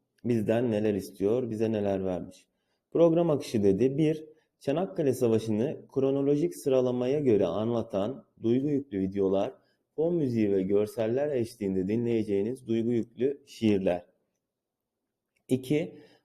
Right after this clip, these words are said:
kahramanlık türkülerini içeren mini konser. Üç, Tarım ve Orman Bakanlığı Ankara Merkez ve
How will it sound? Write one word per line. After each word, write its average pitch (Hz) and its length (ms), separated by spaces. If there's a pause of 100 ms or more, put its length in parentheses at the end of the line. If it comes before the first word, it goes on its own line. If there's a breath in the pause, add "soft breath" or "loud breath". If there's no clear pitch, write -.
kahramanlık 143 720
türkülerini 110 1080
içeren 104 460
mini 117 320
konser. 95 680 (340 soft breath)
Üç, 139 300 (360)
Tarım 180 300
ve 170 40
Orman 143 460
Bakanlığı 110 560
Ankara 147 440
Merkez 117 640
ve 107 300